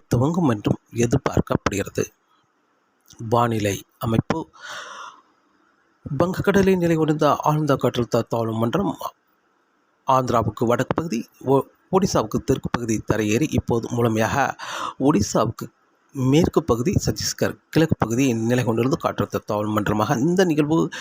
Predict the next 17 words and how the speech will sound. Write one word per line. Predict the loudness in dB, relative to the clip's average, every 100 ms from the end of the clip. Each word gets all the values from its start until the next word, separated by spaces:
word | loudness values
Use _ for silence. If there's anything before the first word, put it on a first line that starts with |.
| -12 -12 -14 _ -2
வட | 2 2 0 -2
மேற்காக | 0 0 0 -2 -2 -4
பயணிக்கும் | -6 -6 -6 -6 -4
என்றும் | -2 -2
எதிர்பார்க்கப்படுகிறது. | -2 -2 -4 -4 -4 -4 -2 -2 -4 -14 _ _ _
ஜார்க்கண்ட், | -2 0 2 0 -2 -2 -6 -18 -20 _
மேலும் | 0 2 2 -2 -6 -12 _ _ _ -2
மத்திய | -2 2 0
பிரதேசம் | 0 -2 -2 0 -2 -4 -6
கிழக்கு | 0 0 0
பகுதி, | -2 -2 -2 -2 -4 -10 -20 _ -6
உத்தரப்பிரதேசம், | -6 -2 -2 0 0 2 2 0 -2 -4 _ _ -2
மேலும் | 2 2 0 -4 _ -4
பீகார், | 0 0 2 2 0 -6 _ -6
நேபாளம் | 0 2 4 2 2
சென்றடையும் | -2 -2 -2 0 2 0
என்றும் | 0 0